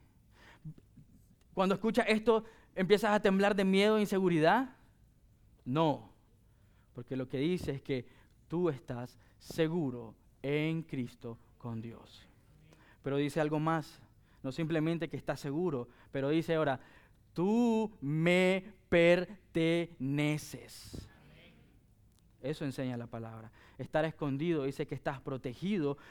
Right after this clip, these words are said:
pero también dice que tiene un sentido de pertenencia. Ya no eres tu propio dueño, ahora eres dueño de Cristo.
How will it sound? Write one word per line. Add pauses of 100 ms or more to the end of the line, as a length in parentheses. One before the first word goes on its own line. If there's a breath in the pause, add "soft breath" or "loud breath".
pero
también
dice
que
tiene
un
sentido
de (320 soft breath)
pertenencia.
Ya
no
eres
tu
propio
dueño, (180 loud breath)
ahora
eres
dueño
de
Cristo.